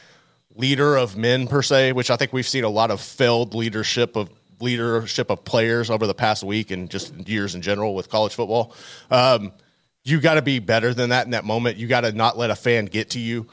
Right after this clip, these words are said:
I think that's a bad reflection of, like, how can you keep your composure? How can you not keep your composure, go into the locker room and tell your team to keep their composure?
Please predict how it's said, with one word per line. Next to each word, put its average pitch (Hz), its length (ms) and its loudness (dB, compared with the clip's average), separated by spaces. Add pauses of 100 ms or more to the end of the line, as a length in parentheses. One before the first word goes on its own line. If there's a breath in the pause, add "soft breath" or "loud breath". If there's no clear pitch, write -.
(140)
I 110 100 0
think 131 180 -2
that's 117 180 0
a 113 80 -2 (300)
bad 110 360 0
reflection 110 720 -2
of, 98 240 -2
like, 107 140 0
how 151 180 0
can 156 220 -4
you 135 240 -2
keep - 260 -6
your 127 80 -2
composure? 113 640 -2
How 160 120 2
can 165 120 -10
you 160 100 0
not 123 280 0
keep 131 200 -6
your 120 100 -4
composure, 107 480 -2
go 123 220 2
into 123 160 -2
the 117 40 0
locker 110 300 2
room 104 80 -4
and 98 100 -4
tell 113 140 0
your 90 100 -4
team 104 160 -8
to 78 80 -14
keep - 140 -18
their 62 180 -10
composure? - 400 -14